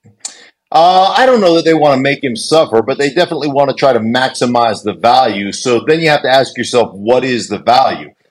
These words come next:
What is the value in regards to draft picks and potes-, uh, potential compensation from that standpoint versus the value of just getting that number off your salary cap? And so, you know, I think the Jets are playing that game like, Hey, dudes,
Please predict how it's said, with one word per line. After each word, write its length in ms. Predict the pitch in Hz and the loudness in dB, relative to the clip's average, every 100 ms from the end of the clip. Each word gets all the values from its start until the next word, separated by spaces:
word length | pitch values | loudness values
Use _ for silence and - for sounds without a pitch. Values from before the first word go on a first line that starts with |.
| _ | _
What 180 | 120 151 | 0 0
is 120 | 117 | 0
the 80 | 123 | 0
value 440 | 135 139 131 117 | 2 4 2 0
in 140 | 120 | -2
regards 500 | 113 98 120 127 117 - | -4 -4 -4 -4 -6 -6
to 100 | 104 | -10
draft 500 | 104 117 135 143 - | -2 2 2 0 -2
picks 380 | 143 147 - 117 | -2 -2 -4 -8
and 120 | - | -8
potes-, 420 | 104 95 127 117 - | -10 -2 0 0 -6
uh, 120 | - 101 | -6 -6
potential 340 | - - 131 - | -8 -4 -4 -4
compensation 680 | - 120 98 - 139 131 98 | -2 -2 -4 -2 -2 -2 -8
from 140 | 95 | -6
that 200 | 110 151 | -2 -2
standpoint 640 | 160 123 98 92 101 101 - _ _ _ | -2 -4 -4 -2 -2 -2 -4 _ _ _
versus 540 | 139 170 - 147 104 | 0 0 2 0 0
the 80 | 110 | 0
value 380 | 120 139 147 120 | 2 4 2 -2
of 80 | |
just 200 | 123 123 | -4 -6
getting 220 | 131 127 120 | -4 -2 0
that 220 | 110 101 | 0 -2
number 460 | 107 127 127 95 95 | -2 -2 2 -2 0
off 280 | 107 113 - | 0 0 -2
your 140 | 90 | -12
salary 480 | - 123 127 101 80 | -2 2 2 2 -4
cap? 320 | - 71 - _ _ _ _ _ | -8 -8 -10 _ _ _ _ _
And 180 | 113 117 | -4 -2
so, 460 | - 147 139 135 - | 2 4 4 2 0
you 100 | 170 | 2
know, 100 | 147 | 4
I 120 | 156 | 2
think 160 | 170 127 | 0 -4
the 60 | |
Jets 360 | 113 143 165 165 | -2 0 0 0
are 60 | 131 | -2
playing 360 | 127 127 123 | 0 2 2
that 220 | 120 113 | 2 0
game 340 | 113 117 117 113 | 0 0 0 2
like, 260 | 113 113 113 | 2 2 2
Hey, 160 | 135 | -2
dudes, 340 | 139 127 127 | 0 0 0